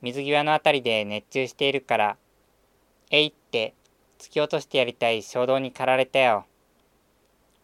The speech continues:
けれども、めでたい日だから我慢した。それに僕は、あたりへの警備を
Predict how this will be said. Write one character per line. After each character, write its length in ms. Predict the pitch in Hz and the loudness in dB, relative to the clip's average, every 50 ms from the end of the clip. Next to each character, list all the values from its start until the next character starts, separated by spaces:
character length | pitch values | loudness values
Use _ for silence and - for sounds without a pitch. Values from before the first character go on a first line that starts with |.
| _ _ _ _ _ _ _ _ _ - | _ _ _ _ _ _ _ _ _ -8
け 80 | - 143 | -2 -2
れ 100 | 147 135 | 0 0
ど 100 | 139 127 | 0 0
も、 220 | 120 110 104 - _ _ _ _ _ _ _ _ _ _ _ | -2 -2 -4 -4 _ _ _ _ _ _ _ _ _ _ _
め 100 | - 123 | -8 -6
で 120 | 131 143 - | -6 -4 2
た 160 | - 165 156 | 4 4 4
い 80 | 143 | 2
日 100 | - - | 0 -2
だ 140 | 131 143 135 | -2 -2 0
か 100 | - 143 | 2 2
ら 100 | 127 117 107 | 2 2 2
我 160 | - 113 117 | 0 -2 -2
慢 200 | 131 135 131 120 | -2 -2 -4 -4
し 140 | - - - | -8 -10 -6
た。 240 | - 107 101 95 _ _ _ _ _ _ _ _ _ _ _ _ _ _ _ _ _ _ _ _ _ _ _ | -4 -4 -4 -4 _ _ _ _ _ _ _ _ _ _ _ _ _ _ _ _ _ _ _ _ _ _ _
そ 120 | - - 135 | -6 -4 -2
れ 80 | 135 135 | -2 -2
に 100 | 139 135 | -2 -4
僕 260 | 143 135 - - 131 | -4 -4 -4 -2 0
は、 220 | 120 110 107 110 _ _ _ _ _ _ _ _ _ _ _ _ _ _ - | 0 0 0 0 _ _ _ _ _ _ _ _ _ _ _ _ _ _ -8
あ 100 | 143 - | -6 -2
た 120 | - 165 | 0 0
り 120 | 156 147 | 0 2
へ 100 | 147 139 | 0 0
の 260 | 123 117 110 107 101 - _ _ _ | 0 0 -2 -2 -2 -4 _ _ _
警 220 | - - 143 143 127 | -4 -2 0 0 0
備 180 | 131 117 113 | -2 -2 0
を 180 | 107 104 104 | 0 0 -2